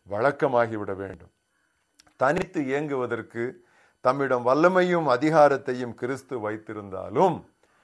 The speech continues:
அவற்றை தாமாகவே களைந்து வைத்துவிட்டு என்ன சொன்னார்? "தேவனே, உமது சித்தத்தின்படி செய்ய இதோ வருகிறேன்."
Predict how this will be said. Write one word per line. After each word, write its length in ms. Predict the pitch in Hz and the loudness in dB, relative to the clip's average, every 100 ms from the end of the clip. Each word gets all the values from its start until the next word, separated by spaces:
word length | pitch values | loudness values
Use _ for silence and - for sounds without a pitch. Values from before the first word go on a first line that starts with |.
| _ _ | _ _
அவற்றை 560 | - 117 127 - 120 117 | -4 -2 -2 -4 -6 -2
தாமாகவே 1200 | 110 123 156 175 180 170 175 185 190 202 226 247 | 2 4 6 6 6 4 4 6 8 10 10 10
களைந்து 460 | 135 139 202 202 | 8 2 2 0
வைத்துவிட்டு 720 | 151 127 95 107 95 90 82 - _ | 0 -2 -4 -8 -8 -12 -16 -20 _
என்ன 200 | 101 127 | -10 -8
சொன்னார்? 640 | 131 127 131 147 160 160 _ _ _ _ | -6 0 4 6 4 0 _ _ _ _
"தேவனே, 760 | 95 113 123 131 147 175 196 214 _ _ _ _ | -4 -2 -2 0 2 2 2 -4 _ _ _ _
உமது 520 | 113 120 165 208 214 - | -14 -4 2 4 2 -2
சித்தத்தின்படி 720 | 143 147 131 131 120 113 110 | -6 -2 -4 -4 -6 -4 -4
செய்ய 680 | 107 123 123 127 135 143 156 | -6 -6 -6 -2 2 2 0
இதோ 500 | 117 107 117 120 127 120 | -6 -2 0 2 2 2
வருகிறேன்." 760 | 104 104 101 104 101 87 78 | -2 -4 -6 -4 -6 -10 -18